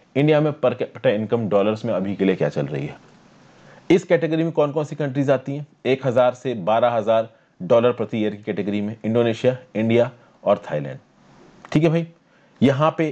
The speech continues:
इस तरीके की कंट्रीज में ज़्यादातर फॉरेन इन्वेस्टमेंट और लार्ज इंफ्रास्ट्रक्चर बिल्डिंग प्रोजेक्ट्स बन रहे हैं। देखिए डेवलप्ड वर्ल्ड तो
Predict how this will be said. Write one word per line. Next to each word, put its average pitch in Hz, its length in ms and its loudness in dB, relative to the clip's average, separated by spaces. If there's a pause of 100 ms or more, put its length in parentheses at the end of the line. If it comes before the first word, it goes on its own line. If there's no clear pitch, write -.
(120)
इस 143 160 -6
तरीके 151 360 2
की 156 60 -10
कंट्रीज 139 360 0
में 139 100 -2
ज़्यादातर 113 320 4
फॉरेन 113 380 0
इन्वेस्टमेंट 110 420 -8 (180)
और 98 120 0
लार्ज 101 360 2
इंफ्रास्ट्रक्चर 107 540 -4
बिल्डिंग 104 300 -2
प्रोजेक्ट्स 101 300 -4
बन 107 80 2
रहे 113 100 2
हैं। 127 80 0
देखिए 147 340 2 (420)
डेवलप्ड 139 580 0
वर्ल्ड 160 320 0
तो 180 140 -4